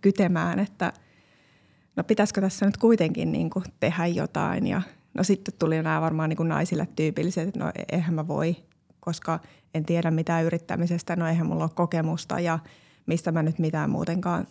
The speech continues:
tietäisin tai osaisin. <clears throat> Ja sit mä ajattelin, että ehkä nämä on semmosia asioita, mitä moni muukin nainen saattaa niinku miettiä, että kun tulee joku uusi asia eteen, niin sit sä alat niinku listaamaan syitä, että miksi ei. Ja sit mä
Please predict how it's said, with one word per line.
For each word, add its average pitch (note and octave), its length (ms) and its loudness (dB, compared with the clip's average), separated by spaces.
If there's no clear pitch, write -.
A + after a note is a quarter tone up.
tietäisin F3+ 520 0
tai F3+ 180 0
osaisin. F#3 560 -2
<clears throat> G#3 400 6
Ja G3 60 2
sit A3 160 2
mä G#3+ 100 6
ajattelin, F3+ 300 2
että F#3 200 0
ehkä A#3+ 240 2
nämä C4 160 6
on B3 80 6
semmosia A3 480 4
asioita, F#3 420 2
mitä E3+ 180 2
moni E3+ 220 4
muukin E3+ 400 2
nainen D#3+ 300 0
saattaa - 380 -2
niinku E3 200 0
miettiä, D#3+ 380 0
että F#3+ 100 -6
kun F3+ 80 -8
tulee E3 260 2
joku E3+ 300 0
uusi F3 340 2
asia - 340 2
eteen, F3 420 0
niin E3+ 140 -2
sit E3 200 -4
sä - 80 -2
alat E3 200 -2
niinku E3+ 220 0
listaamaan E3+ 540 0
syitä, E3 340 0
että - 140 0
miksi E3 280 -2
ei. F3+ 360 0
Ja G3+ 80 2
sit G3+ 140 4
mä F#3+ 260 4